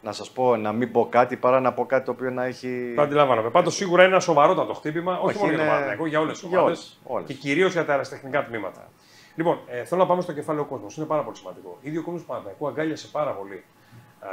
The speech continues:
Speaker 2: την, α, εγγραφή, τις εγγραφές. Ε, νομίζω ότι έχουν εγγραφεί περισσότερο από τέσσερις χιλιάδες μέλη.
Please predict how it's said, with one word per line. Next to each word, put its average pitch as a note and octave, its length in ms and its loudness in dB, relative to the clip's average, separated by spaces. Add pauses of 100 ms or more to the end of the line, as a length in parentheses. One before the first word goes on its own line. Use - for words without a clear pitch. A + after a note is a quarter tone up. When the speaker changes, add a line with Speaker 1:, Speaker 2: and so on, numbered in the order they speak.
(100)
Speaker 2:
την, G#2 260 -10
α, G2+ 40 -4 (560)
εγγραφή, C3+ 480 -2
τις - 140 -12
εγγραφές. C3 720 -4
Ε, B2+ 40 -18
νομίζω D#3 220 -10
ότι D3+ 80 -12
έχουν D#3 220 -12 (220)
εγγραφεί B2 220 -12
περισσότερο D3+ 320 -8
από A2+ 100 -10
τέσσερις G#2 260 -14
χιλιάδες F#2+ 260 -10
μέλη. G2 240 -14